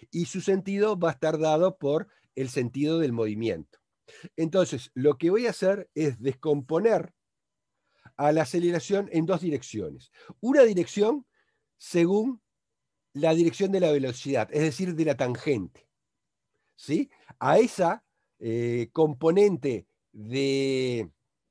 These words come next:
la aceleración la voy a llamar componente paralela a la trayectoria. Y otra componente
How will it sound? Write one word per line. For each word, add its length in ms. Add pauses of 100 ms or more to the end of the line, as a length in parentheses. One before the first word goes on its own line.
(480)
la 240
aceleración 800
la 200
voy 140
a 20
llamar 460 (440)
componente 720
paralela 720
a 240
la 200
trayectoria. 920 (720)
Y 160
otra 240
componente 880